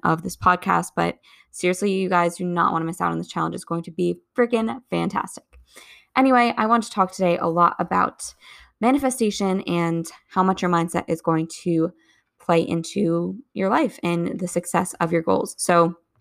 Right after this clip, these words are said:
I'm gonna start with that second thing because this came to me as a thought recently that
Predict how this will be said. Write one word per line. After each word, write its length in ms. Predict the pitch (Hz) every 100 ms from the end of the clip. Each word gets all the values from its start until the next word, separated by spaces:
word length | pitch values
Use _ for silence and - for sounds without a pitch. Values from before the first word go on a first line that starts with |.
| _ _ _ _ -
I'm 80 | 208
gonna 80 | 269
start 160 | 311
with 80 | 320
that 120 | 226
second 280 | 196 208 190
thing 160 | 190 -
because 380 | - - 180 - - - -
this 160 | 262 -
came 220 | 294 311
to 80 | 269
me 160 | 247
as 120 | 208
a 40 | 196
thought 400 | - 180 175 -
recently 440 | 180 - - 175 175
that 360 | - - -